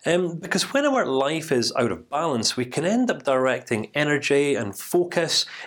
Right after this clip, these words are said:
into areas that we perceive as being out of balance, which then in turn can come at the cost of some of our other more important life areas. So, becoming grounded in the present actually means becoming grounded in a state of inner and external life,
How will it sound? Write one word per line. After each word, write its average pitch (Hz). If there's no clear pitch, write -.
into 139
areas 175
that 139
we 127
perceive 123
as 107
being 107
out 247
of 131
balance, 139
which 120
then 135
in 110
turn 170
can 135
come 143
at 135
the 139
cost 127
of 113
some 113
of -
our 98
other 127
more 107
important 95
life 90
areas. 98
So, 175
becoming 156
grounded 160
in 113
the 95
present 170
actually 160
means 190
becoming 117
grounded 131
in 113
a -
state 135
of -
inner 127
and 135
external 123
life, 92